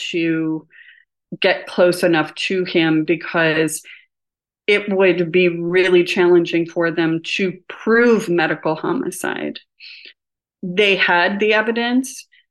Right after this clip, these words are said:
There really wasn't at that point enough to put him behind bars, and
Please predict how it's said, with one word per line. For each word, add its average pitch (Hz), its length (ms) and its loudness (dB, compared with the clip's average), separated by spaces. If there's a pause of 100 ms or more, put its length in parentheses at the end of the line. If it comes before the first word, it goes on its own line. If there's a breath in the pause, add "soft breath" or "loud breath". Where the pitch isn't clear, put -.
(160)
There 190 520 2
really 185 460 4
wasn't 170 640 2 (240)
at 170 280 -2
that 180 420 0
point 165 480 0
enough 165 500 -4 (120)
to 165 160 -2
put 165 200 -2
him 160 140 0
behind 160 420 -2
bars, 156 580 -4 (680 loud breath)
and 165 640 0